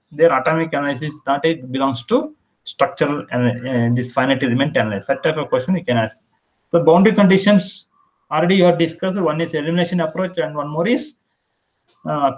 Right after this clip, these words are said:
penalty approach. As per your, uh, again within the boundary, uh, condition, one is homogeneous boundary condition and one more is non-homogeneous boundary condition. Non-homogeneous is nothing but where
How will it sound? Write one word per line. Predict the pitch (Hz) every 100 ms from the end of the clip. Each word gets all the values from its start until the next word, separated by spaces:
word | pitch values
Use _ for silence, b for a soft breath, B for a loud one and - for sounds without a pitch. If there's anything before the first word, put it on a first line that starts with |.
| -
penalty | 160 170 170
approach. | 156 - 320 - - - _ _
As | 143 156
per | 185 170
your, | 165 160 147
uh, | 143 127 - b b -
again | 143 175 202
within | 175 185 208
the | 196
boundary, | 180 185 190 185 170 151
uh, | 113 156
condition, | - 165 170 175 220 202
one | 147 151
is | 170 170
homogeneous | 147 180 180 190 185
boundary | 160 170 170
condition | 170 160 160 196 226 240 _ _ -
and | 143 143
one | 139
more | 156 165
is | 180 180
non-homogeneous | 143 156 190 151 165 175 160 170 185 175
boundary | 139 151 151
condition. | 143 139 147 - 202 151
Non-homogeneous | 139 185 170 175 180 170 175 170
is | 156
nothing | 156 160
but | 185 339 - _ _ _
where | 123 151 214 285